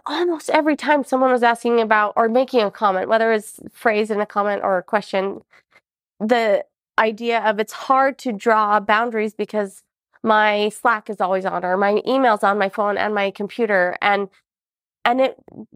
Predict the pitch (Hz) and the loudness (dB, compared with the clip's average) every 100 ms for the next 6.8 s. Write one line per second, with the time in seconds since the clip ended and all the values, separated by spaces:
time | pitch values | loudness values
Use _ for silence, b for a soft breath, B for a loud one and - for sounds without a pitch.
0 | _ _ _ 262 330 330 302 302 415 - | _ _ _ -2 0 0 0 0 0 -2
1 | 202 - - 240 240 262 247 - - - | -6 -12 -4 0 2 0 -4 -14 -18 -18
2 | _ - 90 - - 320 - 214 _ - | _ -10 -10 -14 -2 -2 -2 -14 _ -4
3 | 311 - 247 277 233 202 190 185 196 208 | -4 0 2 2 2 -2 0 0 0 -4
4 | 208 240 - 220 - 220 214 202 202 190 | -10 -10 -2 -2 0 -2 0 -2 0 0
5 | - _ _ _ _ 208 240 247 - - | -2 _ _ _ _ 0 0 -2 -8 -20
6 | _ - - 208 185 175 185 | _ -20 -2 0 0 0 -2